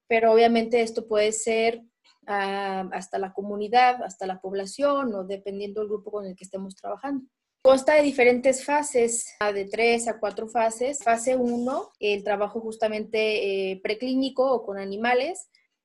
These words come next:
Y ya la última fase es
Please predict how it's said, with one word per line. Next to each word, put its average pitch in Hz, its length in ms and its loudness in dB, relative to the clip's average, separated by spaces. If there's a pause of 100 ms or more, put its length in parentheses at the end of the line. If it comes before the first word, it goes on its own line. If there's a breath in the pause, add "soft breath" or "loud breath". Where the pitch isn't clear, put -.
Y 220 140 -6
ya 220 140 4
la 233 160 6
última 254 400 0
fase 277 720 -2
es 220 580 -2